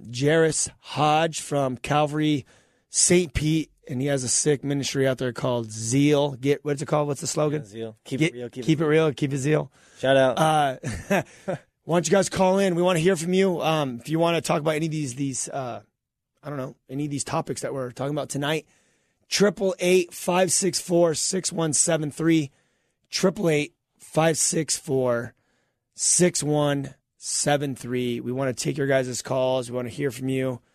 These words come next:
Speaker 1: And, um, I don't know. We already got it. We got a phone call we wanna take, um, in a few minutes.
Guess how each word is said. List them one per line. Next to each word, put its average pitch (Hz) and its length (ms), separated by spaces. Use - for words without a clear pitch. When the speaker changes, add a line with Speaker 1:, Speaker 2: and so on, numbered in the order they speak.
Speaker 1:
And, 117 340
um, 113 520
I - 80
don't 123 80
know. 131 220
We 120 140
already 139 160
got 131 180
it. 123 60
We 135 60
got 131 120
a - 40
phone 139 180
call 139 180
we 135 80
wanna 127 160
take, 135 380
um, 120 280
in 131 160
a 120 40
few 139 380
minutes. 120 840